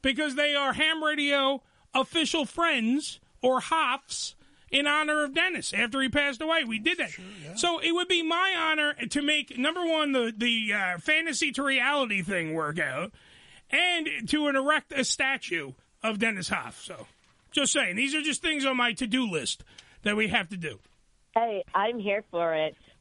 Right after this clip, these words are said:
Speaker 3: Frankly speaking, I think that that man deserves a star on the Las Vegas Walk of Fame.
Speaker 2: Absolutely.
Speaker 3: He was a part of Vegas.
Speaker 1: Oh, absolutely.
Speaker 3: He was a part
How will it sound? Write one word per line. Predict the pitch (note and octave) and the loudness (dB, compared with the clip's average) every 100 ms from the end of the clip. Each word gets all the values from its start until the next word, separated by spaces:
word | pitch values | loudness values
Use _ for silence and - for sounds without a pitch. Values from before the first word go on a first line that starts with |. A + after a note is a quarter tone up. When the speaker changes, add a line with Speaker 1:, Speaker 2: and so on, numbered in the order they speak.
| - | 0
Speaker 3:
Frankly | A3 C4 G#3+ G3 - | 0 0 -6 -8 -4
speaking, | G3+ F#3 F3+ F#3 | -4 -2 -4 -2
I | F#3+ A#3 - | -2 -2 -2
think | A3+ - | -4 -4
that | E3 | -2
that | F#3 F#3 - | 0 0 0
man | F3 F#3 F#3+ F#3 | -2 0 -2 -2
deserves | E3+ D3 F3 F#3+ F3 - | -2 0 2 2 -2 -4
a | D#3 D#3+ _ | -4 -6 _
star | - F3 F3 F3+ F3+ F3+ _ _ _ - | 0 2 2 2 0 -4 _ _ _ -2
on | F3+ F3+ F3 | 0 0 -4
the | D#3+ | 0
Las | D#3+ E3+ F#3+ - | 0 0 -4 -16
Vegas | F3 D#3 F3 E3+ F3 E3+ E3+ - - D#3 | -8 0 2 2 0 -2 -4 -12 -14 -2
Walk | D#3 E3 E3+ - F3+ - | 0 0 -2 -12 -12 -6
of | D3 - _ F3 | -6 -6 _ 0
Fame. | E3 E3 E3 | 0 0 -2
Speaker 2:
Absolutely. | F3 C#3 - D#3 D3+ | -4 -8 -12 -10 -6
Speaker 3:
He | F3 B3+ D4+ D4 | -2 0 0 -2
was | G3+ A#3 C#4 A#3+ G3+ | -2 0 0 0 -2
a | - G#3 - - | -2 -2 -2 -2
part | G3 A#3+ - | 0 -2 -2
of | F#3+ G#3+ G#3 | 0 0 -2
Vegas. | F3+ D#3+ G3 B3+ G#3 D#3 D3+ | -6 -2 0 0 -2 -2 -2
Speaker 1:
Oh, | G#3+ A#3+ | 0 0
absolutely. | B3+ A#3 - A#3+ B3 B3+ | 0 -2 -2 0 -2 -2
Speaker 3:
He | - | -4
was | E3+ F#3+ A3 A3 A3+ | -2 0 2 0 -2
a | - | -4
part | - G3 G#3+ A3+ | -2 0 0 -2